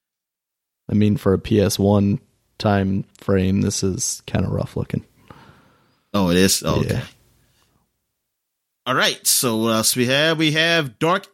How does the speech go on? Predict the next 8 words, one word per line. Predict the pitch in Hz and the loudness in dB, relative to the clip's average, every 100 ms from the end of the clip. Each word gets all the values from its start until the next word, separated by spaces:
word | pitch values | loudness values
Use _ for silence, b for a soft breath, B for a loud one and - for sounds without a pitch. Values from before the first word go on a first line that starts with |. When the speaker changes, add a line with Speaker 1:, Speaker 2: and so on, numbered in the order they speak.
| _ | _
Speaker 2:
Age | 151 175 196 185 | -2 2 2 0
of | 160 | -2
Camelot. | - - 180 190 147 123 - - - - _ _ _ _ _ _ _ _ _ | -4 -2 0 2 2 2 0 -4 -8 -10 _ _ _ _ _ _ _ _ _
Came | 143 139 | -2 0
out | 143 143 | 0 0
on | 135 139 | 2 2
the | 127 | 2
Windows. | 127 160 135 123 107 95 90 - - | 2 0 2 2 2 0 -2 -6 -12